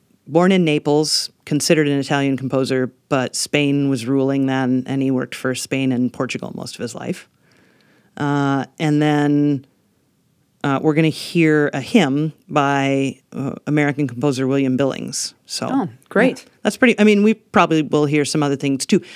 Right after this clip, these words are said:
Speaker 1: I, I actually, um, yeah, yeah. That's, that's where I'm gonna end there.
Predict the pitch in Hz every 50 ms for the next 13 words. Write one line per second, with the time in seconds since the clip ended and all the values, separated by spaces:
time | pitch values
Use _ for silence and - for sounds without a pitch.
0 | - - - 175 - - - 160 151 151 - - 143 143 - - - 156 147 143
1 | 139 135 123 - 139 139 131 131 131 131 127 123 123 123 120 120 107 _ _ _
2 | _ _ _ _ _ _ _ _ _ _ _ _ _ _ _ _ _ _ _ _
3 | _ _ _ _ _ _ _ _ _ _ _ _ _ - - - 254 247 156 -
4 | - - _ _ _ _ - - - - - - _ _ _ _ _ _ - -
5 | _ _ _ _ - 156 156 - - - - 156 - - - 151 143 139 139 135
6 | 127 120 - _ _ - - 147 143 131 127 135 - - -